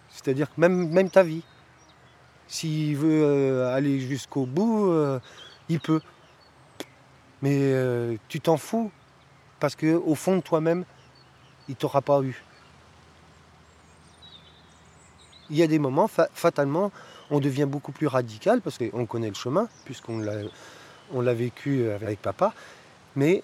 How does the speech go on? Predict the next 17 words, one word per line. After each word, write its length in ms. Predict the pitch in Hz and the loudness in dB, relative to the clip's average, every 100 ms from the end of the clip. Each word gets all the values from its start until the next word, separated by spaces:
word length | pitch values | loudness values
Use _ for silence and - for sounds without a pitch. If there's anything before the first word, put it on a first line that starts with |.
| - | -2
il 60 | 143 | 0
y 60 | |
a 60 | 147 | 2
un 40 | |
moment 240 | 147 156 226 | 2 2 2
où, 140 | 196 | 0
justement, 480 | 143 170 - 175 175 | -2 -4 0 0 0
pour 180 | - - | -4 -6
te 80 | |
préserver, 680 | 156 - 190 160 156 143 147 - - - - - - - - - | -6 -4 -4 -2 -2 -4 -6 -8 -18 -20 -20 -20 -20 -20 -20 -20
tu 120 | 123 | -14
te 60 | 117 | -12
dis, 420 | 139 196 233 220 | -6 -2 0 0
euh, « 680 | 170 143 127 120 117 113 110 107 110 | 0 0 0 -2 -4 -8 -10 -14 -10
Bah, 120 | 110 | -8
tout 160 | 110 123 | -8 -8
ça, 260 | - 165 | -4 -4